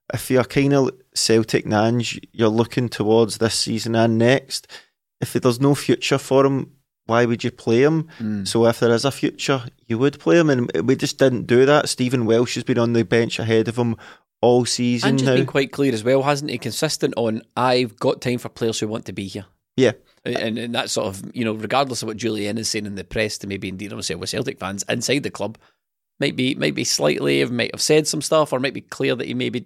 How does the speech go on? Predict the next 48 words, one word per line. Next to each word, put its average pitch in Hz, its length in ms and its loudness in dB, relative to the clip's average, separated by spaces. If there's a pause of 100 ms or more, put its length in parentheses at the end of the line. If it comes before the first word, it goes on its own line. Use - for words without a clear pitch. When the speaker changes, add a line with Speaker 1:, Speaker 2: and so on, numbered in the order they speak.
Speaker 2:
wants - 220 -4
to 214 100 -8
go 196 140 -2
in 190 60 -4
the 180 60 -6
summer, 180 240 -4
and 127 100 -4
Ange's 143 260 -6
like, - 100 -10
"Well, 147 80 -14
there's 165 120 -16
no 170 80 -12
point." - 340 -8 (200)
Speaker 1:
Yeah, 175 200 6
well, 185 160 4
the 170 140 -2
fans 214 360 4
can 156 280 2
feel 131 400 2
however 113 340 4
they 110 140 2
want 123 260 2
about 180 320 4
it, - 100 2
but - 80 -6
the 139 60 0
fact - 340 0
is, 135 140 2
Christopher 170 440 -4
Jullien's 139 520 2
got - 200 0
every 113 260 0
day 117 180 4
at - 100 -4
training 131 320 2
to 135 80 -4
prove 151 320 0
to - 80 -4
the 147 120 4
manager 139 340 2
he 127 80 2
Speaker 2:
Mm. 131 40 2
Speaker 1:
should 131 280 0
be 135 80 2
in 123 80 0
the 113 80 0
team, 156 340 4
and 151 160 4